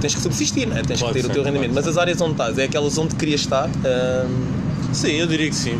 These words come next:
Speaker 2: Ahm, eu procuro, acima de tudo, propósitos. Ahm, encontrar algo maior do que simplesmente acordar, ir para o trabalho,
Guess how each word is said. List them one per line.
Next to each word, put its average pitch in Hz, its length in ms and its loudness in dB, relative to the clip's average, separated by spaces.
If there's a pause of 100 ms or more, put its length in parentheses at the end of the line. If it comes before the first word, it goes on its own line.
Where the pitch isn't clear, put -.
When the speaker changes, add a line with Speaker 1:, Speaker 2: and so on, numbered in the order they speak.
(140)
Speaker 2:
Ahm, 110 1000 0
eu 139 80 2
procuro, 160 520 2
acima 151 300 0
de - 80 -2
tudo, 156 240 2
propósitos. 123 600 0 (560)
Ahm, 101 680 0
encontrar 135 400 0
algo 139 300 2 (100)
maior 143 440 4
do 139 100 2
que - 60 -2
simplesmente 135 540 0
acordar, 131 520 2
ir 127 80 2
para 120 120 -2
o - 40 0
trabalho, 123 720 0